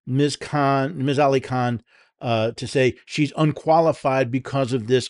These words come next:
argument as a, as an attorney. But it does tell me her character. It tells you a bit about her character, and her character is she will do what her clients want, whether it's constitutional or not.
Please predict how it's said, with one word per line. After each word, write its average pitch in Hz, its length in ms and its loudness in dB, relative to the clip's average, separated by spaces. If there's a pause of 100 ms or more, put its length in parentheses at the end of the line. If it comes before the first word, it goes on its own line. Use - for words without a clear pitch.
argument 143 500 0
as 120 280 -4
a, 120 340 -2
as 123 200 -2
an 120 140 -4
attorney. 127 540 -6 (840)
But 139 200 2
it 123 120 0
does 190 240 4
tell 185 180 -2
me 170 120 -2
her 143 120 -2
character. 135 640 -6 (680)
It 131 80 -6
tells 175 200 2
you 160 60 4
a 135 40 0
bit 170 220 6
about 127 200 4
her 107 60 -6
character, 104 400 -6
and 98 100 -6
her 131 80 -2
character 175 460 -2
is 156 240 0 (920)
she - 160 0
will 180 120 4
do 180 600 0 (320)
what 151 400 -4
her 156 100 0
clients 151 540 -4
want, 127 480 0 (800)
whether 143 240 2
it's 135 80 -8
constitutional 147 760 -4
or 110 80 -6
not. 101 480 -6